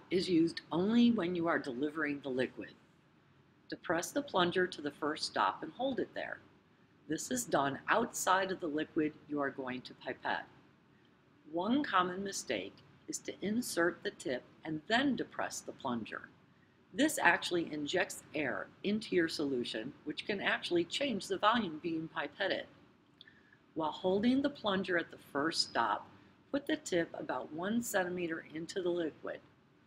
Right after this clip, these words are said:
Slowly and evenly bring the plunger back up. If you allow the plunger to come up too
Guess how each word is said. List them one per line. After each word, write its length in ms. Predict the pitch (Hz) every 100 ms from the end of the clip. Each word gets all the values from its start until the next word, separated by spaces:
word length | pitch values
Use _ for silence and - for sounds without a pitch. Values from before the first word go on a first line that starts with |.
| _ _ _
Slowly 680 | - - 180 180 190 226 254
and 120 | 277 -
evenly 600 | 202 175 170 147 139 147 _
bring 280 | 151 156 175
the 80 | 185
plunger 480 | - 160 151 160 147
back 380 | 123 117 - -
up. 220 | 120 - - - _ _ _ _ _ -
If 160 | -
you 160 | 170 156
allow 280 | 156 170 180
the 100 | 175
plunger 420 | - 185 175 165
to 80 | 160
come 300 | - 180 165
up 160 | 156
too 160 | -